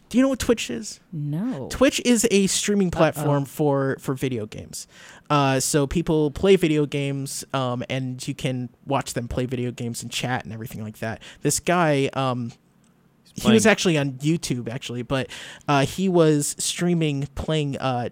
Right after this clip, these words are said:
Speaker 1: Donkey Kong sixty-four <laughs> for fifty-seven hours. And
Speaker 2: Wow.
Speaker 1: he
Speaker 3: To
Speaker 1: was
Speaker 3: raise money for charity.
Speaker 1: Yeah,
Speaker 2: Oh,
Speaker 1: for
Speaker 2: wow.
Speaker 1: Mermaids, uh, the, um, the U K,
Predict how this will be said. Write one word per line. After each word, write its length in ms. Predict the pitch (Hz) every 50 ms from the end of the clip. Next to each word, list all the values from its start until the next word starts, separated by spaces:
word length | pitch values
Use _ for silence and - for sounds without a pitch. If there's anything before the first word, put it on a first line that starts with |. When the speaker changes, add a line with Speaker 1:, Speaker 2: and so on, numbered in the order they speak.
| - _ _
Speaker 1:
Donkey 300 | - 156 185 208 220 202
Kong 260 | - - 165 151 147
sixty-four 720 | - - - 156 - - - 131 - - 120 120 127 - - - - - - _ _ _ -
<laughs> 400 | - - - - - _ _ _
for 140 | - - 160
fifty-seven 720 | - - - 226 226 - - 190 - - 151 147 - 131 123
hours. 520 | - - 101 57 57 - - - - - - _ _ _ _ -
And 200 | 139 139 139 135
Speaker 2:
Wow. 240 | 143 151 175 180 160
Speaker 1:
he 100 | 175 170
Speaker 3:
To 80 | 165
Speaker 1:
was 80 | 160 120
Speaker 3:
raise 160 | 123 117 -
money 160 | 123 120 117
for 140 | 104 - 123
charity. 340 | - - 101 90 82 80 78 -
Speaker 1:
Yeah, 260 | 160 170 156 143 131 -
Speaker 2:
Oh, 80 | 320
Speaker 1:
for 160 | 254 165 151 147
Speaker 2:
wow. 60 | 143
Speaker 1:
Mermaids, 580 | 156 160 156 135 123 110 101 - - - - - -
uh, 200 | 139 139 135 135
the, 340 | 135 143 139 135 135 131 -
um, 280 | 127 131 127 123 127
the 100 | 127 -
U 160 | 135 135 139 135
K, 440 | - - 139 135 131 131 123 -